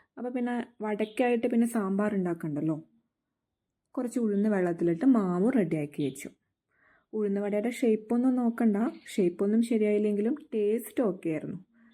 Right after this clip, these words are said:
പക്ഷേ സെക്കൻഡ് ട്രിപ്പ് ഇട്ടപ്പോൾ ഷേപ്പും ശരിയായിട്ട് വന്നു ട്ടോ.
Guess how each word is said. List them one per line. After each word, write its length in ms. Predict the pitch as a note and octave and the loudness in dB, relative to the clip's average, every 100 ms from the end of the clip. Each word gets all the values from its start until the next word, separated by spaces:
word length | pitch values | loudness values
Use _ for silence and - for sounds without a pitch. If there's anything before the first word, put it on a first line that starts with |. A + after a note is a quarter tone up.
| _ _ _ _ - | _ _ _ _ -10
പക്ഷേ 220 | A#3 C4+ | -4 -2
സെക്കൻഡ് 500 | C4 G#3+ G#3 B3 C4 | 0 -4 -2 0 2
ട്രിപ്പ് 340 | C#4 C#4 C#4+ - - _ | 0 0 -2 -4 -20 _
ഇട്ടപ്പോൾ 300 | A3+ A3 A#3 | -12 -10 -8
ഷേപ്പും 480 | D4+ C4+ F#3 F3+ G3 | -2 2 2 2 -2
ശരിയായിട്ട് 460 | G3 F3 D#3+ D#3 D#3+ | 0 0 0 -2 -4
വന്നു 220 | D3+ D3+ | -6 -8
ട്ടോ. 300 | D#3+ G3 | -6 -8